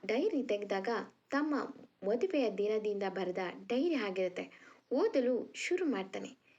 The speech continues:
"ನನಗೆ ಈ ಮದುವೆ ಇಷ್ಟ ಇಲ್ಲಪ್ಪ, ಆದ್ರೆ ಅಮ್ಮ ನನ್ನ ಹತ್ರ ಮೊದಲ ಬಾರಿಗೆ ಒಂದು ಕೋರಿಕೆ ಇಟ್ಟಿದ್ದಾರೆ, ಅದಕ್ಕೆ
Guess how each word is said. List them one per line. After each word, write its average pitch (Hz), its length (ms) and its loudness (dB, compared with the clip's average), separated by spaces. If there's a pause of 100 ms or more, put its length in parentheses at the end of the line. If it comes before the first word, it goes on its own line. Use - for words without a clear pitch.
(220)
"ನನಗೆ 214 400 0 (520)
ಈ 359 120 8
ಮದುವೆ 247 420 0
ಇಷ್ಟ 233 280 -2
ಇಲ್ಲಪ್ಪ, 202 440 0 (540)
ಆದ್ರೆ 208 360 0 (520)
ಅಮ್ಮ 277 260 2 (120)
ನನ್ನ 247 260 4
ಹತ್ರ 208 240 0 (1080)
ಮೊದಲ 330 380 2
ಬಾರಿಗೆ 233 420 2
ಒಂದು 330 420 -4
ಕೋರಿಕೆ 262 500 2
ಇಟ್ಟಿದ್ದಾರೆ, 202 540 -4 (200)
ಅದಕ್ಕೆ 196 540 -2